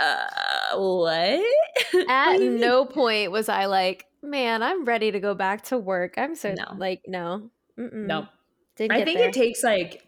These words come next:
Speaker 1: two full weeks before that, like, wish, that, like, want for your normal routine to come back.
Speaker 2: That makes sense. I remember when I was unemployed, like, after college, and
Speaker 1: Mm-hmm.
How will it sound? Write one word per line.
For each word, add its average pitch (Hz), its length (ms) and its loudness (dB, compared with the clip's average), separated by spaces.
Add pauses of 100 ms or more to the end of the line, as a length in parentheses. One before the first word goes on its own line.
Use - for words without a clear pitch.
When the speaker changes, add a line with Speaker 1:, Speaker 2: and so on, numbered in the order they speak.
Speaker 1:
two 196 260 -2
full 170 260 0
weeks 143 280 -6
before 165 340 -2
that, 151 300 -2
like, 160 320 -2
wish, 180 500 0 (140)
that, 170 160 0
like, 165 260 -2
want 175 340 -2
for - 160 -8
your 160 160 -4
normal 151 380 -8
routine 135 460 -10
to - 80 -12
come - 200 -12
back. - 360 -12 (800)
Speaker 2:
That 220 120 -10
makes 196 200 -8
sense. 180 320 -12
I 208 100 0
remember 226 340 2
when 202 120 0
I 185 100 0
was 196 140 -4
unemployed, 180 760 -4 (200)
like, 170 320 -8
after 175 260 -6
college, 175 680 -4 (180)
and 175 440 -4
Speaker 1:
Mm-hmm. 160 140 -10